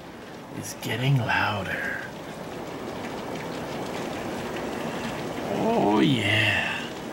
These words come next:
Look at that.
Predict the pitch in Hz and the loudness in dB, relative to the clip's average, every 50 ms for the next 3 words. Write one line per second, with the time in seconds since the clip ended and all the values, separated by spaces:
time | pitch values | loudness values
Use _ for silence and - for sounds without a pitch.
0 | - - - - - - - - - - - - - - - - - - - - | -6 -6 -6 -6 -6 -6 -6 -6 -6 -6 -6 -6 -6 -6 -6 -6 -6 -6 -6 -6
1 | - - - - - - - - - - - - - - - - - - - - | -6 -6 -6 -4 -4 -4 -4 -4 -4 -4 -4 -4 -4 -4 -4 -4 -4 -4 -2 -2
2 | 123 - - - - - - - - - - - - | 0 0 0 0 -2 0 2 4 4 4 2 0 -2